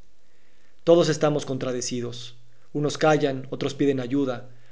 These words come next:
otros siguen en casa acomodando pendientes y preguntándose de qué se trata este círculo de alcohólicos anónimos. De pronto, una historia conecta. Sus lágrimas parecen ser las lágrimas de todos, y el chasquido en la espalda te agradece sentir algo que traías reprimido.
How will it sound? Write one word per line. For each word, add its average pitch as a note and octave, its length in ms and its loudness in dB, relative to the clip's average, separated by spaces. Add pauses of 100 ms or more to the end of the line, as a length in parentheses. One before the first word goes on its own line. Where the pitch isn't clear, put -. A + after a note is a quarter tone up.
(120)
otros E3+ 240 4
siguen E3 240 4
en C3 80 -2
casa D3 240 2
acomodando C3+ 480 0
pendientes C3 560 -2
y C#3+ 40 -8
preguntándose C3 600 -4
de C3 100 -2
qué C#3 120 -2
se C#3+ 80 0
trata C#3 260 -2
este B2+ 160 -6
círculo B2+ 440 -4
de A#2+ 80 -6
alcohólicos A#2+ 480 -6
anónimos. A2+ 640 -10 (1120)
De C#3+ 100 0
pronto, D#3+ 680 4
una C#3+ 140 -2
historia C3+ 320 0
conecta. A#2+ 540 -6 (600)
Sus C#3 200 -4
lágrimas D3+ 460 6
parecen C#3 320 2
ser C#3 160 0
las C3 140 0
lágrimas C3+ 380 0
de A#2 100 -6
todos, A#2 540 -6 (480)
y C#3 100 0
el C3 40 2
chasquido C#3+ 380 2
en C#3 80 2
la C3 40 0
espalda C3+ 380 0
te C3+ 80 -6
agradece B2+ 380 -2
sentir B2+ 280 -4
algo C#3 300 0
que C3 80 -6
traías A#2+ 400 -6
reprimido. A2+ 540 -8